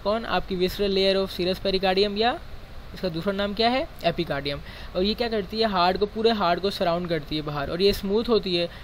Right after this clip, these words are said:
ठीक है। और इका-, और इसके साथ साथ जो different vessels निकल रही होती है ना आपके दिल से, ये जो रेड वाली है, इसको आप iota कहते हो,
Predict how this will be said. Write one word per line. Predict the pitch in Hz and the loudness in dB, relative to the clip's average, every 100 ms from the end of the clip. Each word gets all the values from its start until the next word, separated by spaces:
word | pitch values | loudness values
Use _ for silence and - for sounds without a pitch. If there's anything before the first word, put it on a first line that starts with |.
| - | -6
ठीक | 190 | 0
है। | 185 160 - - | 0 -2 -8 -4
और | 190 | -2
इका-, | - 214 - | 2 0 0
और | 185 196 | 0 0
इसके | 208 220 - 254 | 2 -2 -2 0
साथ | 202 180 | 0 0
साथ | 190 190 | 0 -2
जो | 180 190 - | 0 -2 -2
different | 170 190 233 220 | -2 0 0 0
vessels | 175 180 233 226 | 0 0 -2 -2
निकल | 226 185 170 | -2 -2 0
रही | 175 | -2
होती | 170 190 | 0 -2
है | |
ना | 226 226 | -2 -4
आपके | 214 185 | -2 -2
दिल | 170 156 | -2 -4
से, | 156 | -6
ये | 147 - - 190 | -8 -12 -4 0
जो | |
रेड | 185 190 190 | 4 2 4
वाली | 202 190 | 2 2
है, | 190 180 | -2 -2
इसको | 180 - | -4 -2
आप | 190 185 | -4 -2
iota | 175 170 170 170 | -2 -2 -2 -2
कहते | 160 156 | -2 -4
हो, | 156 | -6